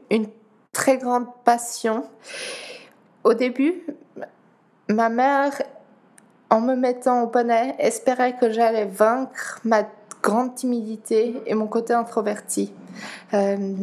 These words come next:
il, le poney m'a beaucoup aidée et j'ai commencé à nouer des contacts avec mes camarades également. Euh, puis j'ai grandi, euh, j'ai très vite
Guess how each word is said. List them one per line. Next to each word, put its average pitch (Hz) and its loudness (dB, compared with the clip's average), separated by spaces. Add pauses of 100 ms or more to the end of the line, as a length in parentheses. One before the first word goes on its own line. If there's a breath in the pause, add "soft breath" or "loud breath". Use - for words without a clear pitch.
(760)
il, 226 0
le 233 4
poney 247 2
m'a 226 2
beaucoup 214 -2
aidée 208 0 (600 loud breath)
et 220 2
j'ai 233 2 (240)
commencé 254 2
à 208 4
nouer 240 0
des 233 -2
contacts 247 0
avec 226 2
mes 220 -2
camarades 220 2
également. 196 0 (1040 loud breath)
Euh, 202 2 (380)
puis 277 0
j'ai 220 2
grandi, 208 0 (720 loud breath)
euh, 226 4
j'ai 214 0
très 269 2
vite 262 -4